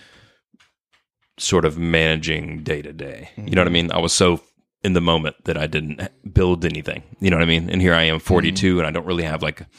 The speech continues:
Speaker 1: a career or
Speaker 2: Right,
Speaker 1: anything like
Speaker 2: right.
Speaker 1: that to speak of, you know? <laughs>
Speaker 2: Yeah.
Speaker 1: And, uh, and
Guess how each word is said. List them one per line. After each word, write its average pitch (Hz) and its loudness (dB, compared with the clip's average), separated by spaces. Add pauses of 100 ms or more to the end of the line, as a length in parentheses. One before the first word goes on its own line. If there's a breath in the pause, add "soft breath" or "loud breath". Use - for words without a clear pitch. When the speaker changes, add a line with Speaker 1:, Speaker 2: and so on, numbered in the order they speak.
(560 loud breath)
Speaker 1:
a - -12
career 80 0
or 85 -4
Speaker 2:
Right, 80 4
Speaker 1:
anything 80 2
like 78 -2
Speaker 2:
right. - -6
Speaker 1:
that 80 2
to - -2
speak 82 0
of, 78 2
you 82 0
know? 78 0 (180)
<laughs> - 4
Speaker 2:
Yeah. 104 4 (580 loud breath)
Speaker 1:
And, 90 2
uh, 85 -2 (1080)
and 87 0